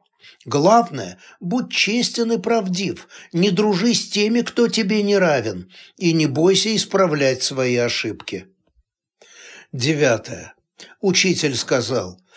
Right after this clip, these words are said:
«Если будут чтить умерших, помнить предков,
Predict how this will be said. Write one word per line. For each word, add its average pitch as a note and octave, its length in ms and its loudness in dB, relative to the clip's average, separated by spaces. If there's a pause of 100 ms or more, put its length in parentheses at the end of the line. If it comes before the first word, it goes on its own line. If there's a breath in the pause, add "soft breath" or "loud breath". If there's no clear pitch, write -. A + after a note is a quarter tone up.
(220 loud breath)
«Если G#3 400 2
будут F#3+ 420 2
чтить G3 460 -2
умерших, D#3 760 -4
помнить E3 540 2
предков, A3+ 600 0